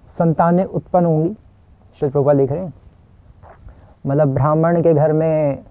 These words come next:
आ, शूद्र पैदा हो जाएगा, शूद्र के घर में क्षत्रिय पैदा हो जाएगा, सब mix हो जाएगा, उसको वर्ण शंकर कहते हैं, जो आजकल भी चल रहा है।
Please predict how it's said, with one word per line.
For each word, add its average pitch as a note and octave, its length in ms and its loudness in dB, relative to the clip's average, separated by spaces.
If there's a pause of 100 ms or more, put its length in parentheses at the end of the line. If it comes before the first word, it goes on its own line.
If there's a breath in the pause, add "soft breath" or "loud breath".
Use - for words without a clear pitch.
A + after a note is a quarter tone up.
(160)
आ, B2+ 300 -2
शूद्र D#3+ 340 0
पैदा D#3 200 4
हो D#3+ 120 6
जाएगा, E3 300 2
शूद्र D3+ 280 -2
के D3+ 80 2
घर C#3+ 160 0
में D3 200 -2
क्षत्रिय D3 320 -2
पैदा D3+ 180 2
हो D3 80 2
जाएगा, D#3 160 0
सब E3+ 220 0 (100)
mix E3 220 -2
हो C#3 60 0
जाएगा, A#2 240 -6
उसको - 260 -2
वर्ण C#3+ 180 0
शंकर B2+ 240 -6
कहते A#2+ 180 -4
हैं, F3+ 80 2
जो F3+ 60 4
आजकल D3+ 480 2
भी D3+ 180 2
चल D3 200 -2
रहा A2 180 -6
है। - 80 -16